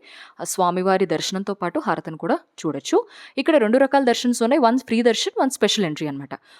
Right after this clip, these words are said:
ఒకవేళ మీరు విజిటింగ్, ఆహ్, కి అంటే ఎల్డర్స్‌తో వెళ్ళలేదు, మీకు మీరు విజిట్ చేయొచ్చు అని మీరు అనుకుంటే two to three hours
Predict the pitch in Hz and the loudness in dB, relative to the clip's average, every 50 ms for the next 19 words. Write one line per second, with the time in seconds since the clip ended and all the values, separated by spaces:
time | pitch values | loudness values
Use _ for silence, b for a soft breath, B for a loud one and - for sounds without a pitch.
0 | b b b 165 - 196 185 196 220 254 254 254 247 233 233 233 233 - - 190 | b b b -2 -2 2 2 4 4 4 4 4 4 4 4 2 2 2 2 0
1 | 180 - 214 220 233 233 233 220 196 190 185 175 170 165 - _ _ - 226 220 | 2 2 2 2 2 0 0 2 4 4 4 4 2 0 -4 _ _ -8 -8 -8
2 | - - 180 170 208 208 170 165 170 180 190 - - 220 202 190 180 170 170 175 | -8 -8 -8 -4 -2 0 0 0 0 0 0 0 0 2 2 4 4 2 2 2
3 | 240 277 247 220 202 - 196 190 190 B B B B B - 202 208 185 185 180 | 2 2 2 2 2 2 2 2 0 B B B B B 2 4 4 4 4 2
4 | 269 254 - 247 220 202 190 196 - 220 214 - 185 180 180 175 165 160 165 - | 2 2 4 4 4 4 4 0 0 -2 0 0 -2 -2 0 0 0 0 0 -2
5 | 208 202 196 - 359 415 - - 269 277 330 - 339 330 330 254 220 202 185 180 | -4 -2 0 0 0 0 0 0 4 4 4 6 4 4 4 2 2 2 2 4
6 | 208 269 277 | 2 2 2